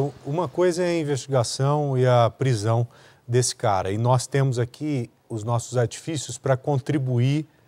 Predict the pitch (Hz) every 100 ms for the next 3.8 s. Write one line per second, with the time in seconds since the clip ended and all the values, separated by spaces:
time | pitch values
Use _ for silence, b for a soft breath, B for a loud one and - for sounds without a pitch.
0 | b b b 113 143 123 - 131 120 120
1 | 131 160 - 131 131 165 185 156 226 233
2 | 185 127 131 139 - 123 107 104 101 123
3 | 131 139 127 135 - 131 127 131